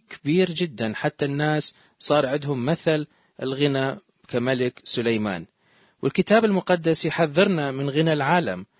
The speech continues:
إذا كان الغني يفكر أنه غناه هو المدينة الحصينة والقلعة المنيعة يبنيها حتى يحط سور واقي عالي بوجه الزمن، نقول الزلازل والفيضانات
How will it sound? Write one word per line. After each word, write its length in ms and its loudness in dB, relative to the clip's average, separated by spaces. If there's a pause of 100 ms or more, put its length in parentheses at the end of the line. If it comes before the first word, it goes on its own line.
(360)
إذا 140 0
كان 260 2
الغني 420 0
يفكر 460 0
أنه 180 -2
غناه 440 2 (400)
هو 220 4
المدينة 480 2
الحصينة 640 -2 (360)
والقلعة 480 0
المنيعة 540 -2
يبنيها 720 0 (320)
حتى 320 -4
يحط 340 -2 (100)
سور 440 2
واقي 640 0 (200)
عالي 600 0
بوجه 340 0
الزمن، 520 0 (560)
نقول 440 2 (340)
الزلازل 880 2
والفيضانات 840 0